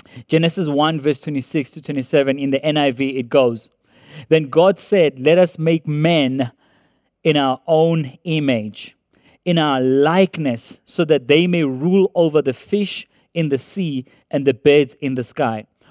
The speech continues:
over the livestock and all the wild animals, and over all the creatures that move along the ground.' So God created mankind in his own image, and in the image of God, he created them,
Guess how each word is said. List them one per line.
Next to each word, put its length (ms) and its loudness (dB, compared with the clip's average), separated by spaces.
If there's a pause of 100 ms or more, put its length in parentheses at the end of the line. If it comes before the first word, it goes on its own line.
(200)
over 260 6
the 140 4
livestock 880 2 (220)
and 180 -4 (120)
all 440 4
the 200 2
wild 520 2 (100)
animals, 680 -4 (360)
and 160 0 (100)
over 280 4 (160)
all 360 4
the 140 -2
creatures 580 -4
that 220 -4
move 440 0
along 380 0
the 80 -4
ground.' 480 -4 (600)
So 180 2
God 400 4
created 640 0
mankind 1120 -2 (120)
in 120 -4
his 180 -4 (140)
own 420 0 (120)
image, 720 -4 (640)
and 220 -4
in 160 0
the 180 2
image 380 0
of 180 -2
God, 280 4
he 140 -4
created 720 0
them, 280 0